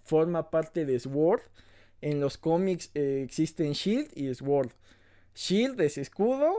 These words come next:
eh, por el acrónimo, lo que significa en, en inglés. Entonces se supone que está diseñado para proteger a la Tierra de cualquier amenaza que haya dentro de la misma Tierra.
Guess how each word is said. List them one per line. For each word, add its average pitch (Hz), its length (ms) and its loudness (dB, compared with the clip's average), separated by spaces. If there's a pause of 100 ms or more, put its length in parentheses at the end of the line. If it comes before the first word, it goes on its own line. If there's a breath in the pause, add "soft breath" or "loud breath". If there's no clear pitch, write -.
(140)
eh, 131 400 -2
por 127 160 0
el 117 120 -2
acrónimo, 202 540 0
lo 156 80 0
que - 80 -14
significa 131 480 -6
en, 123 160 -6
en 131 160 -8
inglés. 175 400 -2
Entonces 156 520 -2
se 139 80 -10
supone 151 440 -4
que 143 140 -4
está 147 220 -2
diseñado 156 480 -4
para 127 260 0
proteger 135 520 -2
a 156 80 0
la 143 140 0
Tierra 147 340 -2
de 131 100 -4
cualquier 127 340 -4
amenaza 135 520 -6
que 143 100 -6
haya 139 160 0
dentro 135 320 -4
de 127 100 -2
la 120 100 -4
misma 139 280 -6
Tierra. 160 380 -4